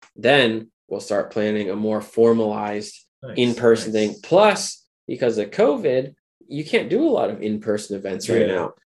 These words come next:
Speaker 1: So even if we had planned something, it probably wouldn't have happened. And, um, so basically the, the date for some sort of, like, traditional ceremony is is to be determined. And then also,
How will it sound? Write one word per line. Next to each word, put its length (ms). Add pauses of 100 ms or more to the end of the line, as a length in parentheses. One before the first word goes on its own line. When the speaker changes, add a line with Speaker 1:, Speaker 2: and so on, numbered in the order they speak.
Speaker 1:
So 460
even 260
if 140
we 80
had 300
planned 280
something, 400
it 200
probably 280
wouldn't 240
have 60
happened. 440 (380)
And, 420
um, 560 (360)
so 560 (580)
basically 540
the, 340 (560)
the 100
date 360
for 320
some 260
sort 240
of, 80
like, 280
traditional 600
ceremony 680
is 340 (340)
is 120
to 200
be 140
determined. 520
And 140
then 120
also, 680